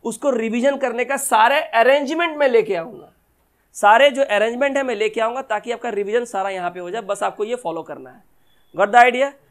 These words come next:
ठीक है, तो इसके बाद ये, ये था वीडियो नंबर सेवन, ठीक है।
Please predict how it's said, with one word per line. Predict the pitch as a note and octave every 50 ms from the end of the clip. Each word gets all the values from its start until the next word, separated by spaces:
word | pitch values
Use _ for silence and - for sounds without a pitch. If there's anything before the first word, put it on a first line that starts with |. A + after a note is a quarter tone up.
| _ _ -
ठीक | A3 A3+ C4
है, | D4 D4+ D4+ - _ _ _ _
तो | F3
इसके | F3+ G3 F#3+ - A#3
बाद | G#3+ G#3+ A3+ G#3+ A3+
ये, | A3+ A3 G#3 G3 E3 _
ये | F#3+ G3+ G#3 G#3+
था | G#3 G#3+ G#3+ A3
वीडियो | F#3+ G3+ G3 A3+
नंबर | A3 A3+ A3+ A#3 C4 D4 G4 - _ _ _
सेवन, | - - - F3+ F#3 C4 C#4+ D#4+ - _ _ _ _ _
ठीक | F#3+ G3+
है। | -